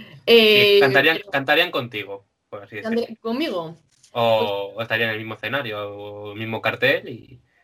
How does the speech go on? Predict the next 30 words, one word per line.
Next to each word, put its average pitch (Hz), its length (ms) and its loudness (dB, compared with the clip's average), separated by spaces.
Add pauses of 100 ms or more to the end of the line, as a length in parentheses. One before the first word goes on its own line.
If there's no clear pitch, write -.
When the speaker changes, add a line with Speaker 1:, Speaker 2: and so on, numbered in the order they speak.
(380)
Speaker 2:
y 294 120 -6
podrías 117 260 -2
Speaker 1:
<laughs> - 0 -
Speaker 2:
cantar 113 280 -4
con 104 140 -6
ellos 98 220 -8
si - 100 -18
quieres. - 360 -18
Lo 120 80 -2
organizas 117 380 0
tú, 156 140 0
así 113 180 -2
que 131 240 -8 (260)
como 107 180 -10
tú 107 100 -12
quieras. 127 300 -12 (200)
Speaker 1:
<laughs> 277 500 -8 (680)
Pues, 233 880 2 (200)
a 233 100 2
ver, 202 240 2 (220)
mira, 214 300 0 (200)
la 247 180 0
gente 277 240 0
con 440 80 2
la, 349 120 0
o 247 60 -2
sea, 220 120 0
es 226 200 0
que, 320 300 -2
eh, 208 260 2